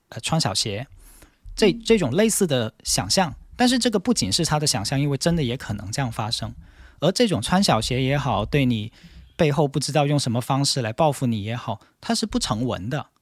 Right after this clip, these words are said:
Speaker 1: 它是没有给出现在这个游戏里面，把它变成游戏的一部分。就，就，也就是说，如果在这个游戏里面我做了什么，然后你会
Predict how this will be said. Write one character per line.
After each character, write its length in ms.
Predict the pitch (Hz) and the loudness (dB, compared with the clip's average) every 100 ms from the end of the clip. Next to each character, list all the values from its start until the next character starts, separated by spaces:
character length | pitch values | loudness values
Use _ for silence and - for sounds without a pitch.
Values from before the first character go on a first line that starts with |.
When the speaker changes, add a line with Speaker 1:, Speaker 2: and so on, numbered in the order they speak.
| _ _ _ _ _ _ | _ _ _ _ _ _
Speaker 1:
它 100 | - | -4
是 120 | 220 214 | 0 2
没 280 | 147 123 | 2 0
有 320 | 190 156 101 - _ _ _ _ _ _ - | 0 0 -2 -10 _ _ _ _ _ _ -6
给 340 | 127 113 107 - | -2 -2 -6 -10
出 180 | - 190 | -4 0
现 260 | 202 185 139 | 2 2 4
在 240 | 156 131 | 2 2
这 180 | 123 170 | 0 -2
个 140 | 151 | -2
游 240 | 120 113 127 | -2 -2 0
戏 260 | - 180 | 2 2
里 160 | 131 107 | 0 -2
面， 460 | 131 143 123 113 - _ _ _ _ _ _ - | -2 0 0 -4 -8 _ _ _ _ _ _ -6
把 100 | 147 | -2
它 100 | 160 | 0
变 220 | 214 175 | 2 2
成 180 | 151 131 | 2 0
游 140 | 123 | 0
戏 180 | - 151 | 0 0
的 100 | 127 | -2
一 120 | 117 | -2
部 180 | - 123 | -2 -4
分。 260 | 127 110 | -4 -8
就， 220 | 110 131 - _ _ _ _ | -6 -8 -10 _ _ _ _
就， 160 | 240 202 165 | 2 2 0
也 120 | 175 | 0
就 180 | 226 208 | 2 2
是 60 | |
说， 140 | 208 - _ | 0 -6 _
如 300 | 147 139 240 | -2 0 0
果 220 | - 117 107 | 2 0 2
在 160 | 170 | 2
这 80 | 165 | 2
个 80 | 151 | 0
游 140 | 127 | 0
戏 140 | 135 147 | -2 -2
里 160 | 117 | -2
面 320 | 113 143 117 - | -2 0 -2 -4
我 180 | 120 113 | -6 0
做 260 | - 220 | 4 4
了 100 | 151 | 4
什 200 | - 113 | 2 0
么， 240 | 113 127 120 | -2 -2 -2
然 160 | 120 | -2
后 180 | 127 143 | 0 0
你 200 | 135 110 | 0 -2
会 320 | - 131 127 | -2 -2 -2